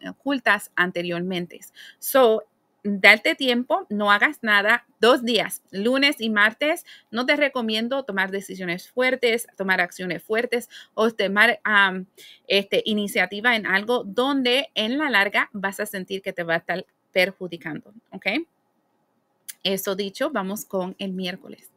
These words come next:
Miércoles veintitrés, la luna entra al signo zodiacal de Cáncer, hace un conjunto con Marte en Cáncer. Este día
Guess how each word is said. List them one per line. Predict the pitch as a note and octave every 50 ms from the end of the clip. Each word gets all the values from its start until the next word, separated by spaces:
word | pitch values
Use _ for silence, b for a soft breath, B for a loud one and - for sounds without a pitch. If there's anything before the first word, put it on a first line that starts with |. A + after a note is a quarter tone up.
| b b b b b b b b b b b b b b b -
Miércoles | G#3 G#3+ A#3 A#3+ A#3+ B3+ - C#4 C4+ C4+ E4+ F4+ -
veintitrés, | - A3+ G#3+ G#3+ - B3+ B3 - F#3 F3+ F#3+ D#4 - - - -
la | G3+ G#3+ G#3 G3 G3 F#3+ F3+ -
luna | - G#3 A#3+ C4 C4+ C#4+ D4 D4 -
entra | - A3+ A3+ A#3 - -
al | B3 A#3
signo | A#3 G#3+ G3+ G3 F#3+ F#3+
zodiacal | - G3+ F#3+ F#3+ F#3+ - F#3 F3+ F3
de | F3+ -
Cáncer, | - F#3 F#3 F#3+ G#3 - B3+ A#3+ - -
hace | G3 A3+ C4 B3+ - A3 A3+ - -
un | G3+ G#3 A3
conjunto | - - C4 C4+ B3+ B3 G#3 G3+ F#3+ - G3+ G3 G3
con | F#3 F#3+ F#3+ F#3+
Marte | G3 F#3+ F#3+ G3+ - - - C4 D4 - - -
en | - F#3 F3+ F3 F#3 G#3 -
Cáncer. | - - A#3 C4 D4+ D4+ - G#3+ G#3+ A3 _ b b b b b b b b b b b b b
Este | - C4 D4 - D#4+ D4 A#3+
día | A#3+ A3+ A#3 B3+ C#4+ D#4 D#4 -